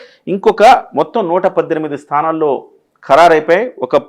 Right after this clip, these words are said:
యాభై ఏడు స్థానాలు మాత్రం ఇంకా ప్రకటించాల్సి ఉంది. అలాగే ఎంపీ సీట్లు తీసుకున్నా కానీ మూడు సీట్లు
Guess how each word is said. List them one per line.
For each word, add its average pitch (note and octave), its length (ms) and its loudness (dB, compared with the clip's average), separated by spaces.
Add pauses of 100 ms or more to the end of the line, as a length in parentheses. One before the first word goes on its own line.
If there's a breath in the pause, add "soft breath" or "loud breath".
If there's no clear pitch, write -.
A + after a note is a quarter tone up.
(160)
యాభై F#3+ 480 6
ఏడు E3 160 -4
స్థానాలు C3+ 400 -8
మాత్రం B2+ 360 -12
ఇంకా C3 260 -10
ప్రకటించాల్సి D3 960 -6
ఉంది. G2+ 220 -8
అలాగే F3 360 0 (320 soft breath)
ఎంపీ A3 320 0
సీట్లు G#3 260 -8
తీసుకున్నా F3 440 -6
కానీ F#3+ 220 -2
మూడు F#3+ 320 -4
సీట్లు G3 640 -4